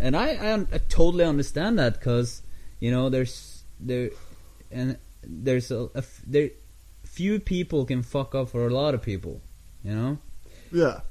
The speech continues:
Speaker 1: But at the same time, I have this, uh, sometimes I think that, and, but other times I have this very abundance, positive,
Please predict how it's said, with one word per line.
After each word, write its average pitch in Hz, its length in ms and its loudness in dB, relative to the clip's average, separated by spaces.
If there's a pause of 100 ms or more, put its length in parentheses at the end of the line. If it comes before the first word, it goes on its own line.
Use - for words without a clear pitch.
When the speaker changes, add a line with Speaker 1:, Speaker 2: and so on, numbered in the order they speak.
Speaker 1:
But 147 480 4
at 135 80 -4
the 151 100 -4
same 180 280 -2
time, 165 260 -2
I 147 80 0
have 143 200 -2
this, 135 300 -2
uh, 139 100 -4
sometimes 196 500 0
I 123 100 2
think 127 260 0
that, 156 340 0
and, 127 240 -4
but 135 160 -2
other 151 180 0
times 143 280 -2
I 131 100 -2
have 123 140 -2
this 120 140 -2
very 120 340 0
abundance, 113 640 -2
positive, 117 580 -2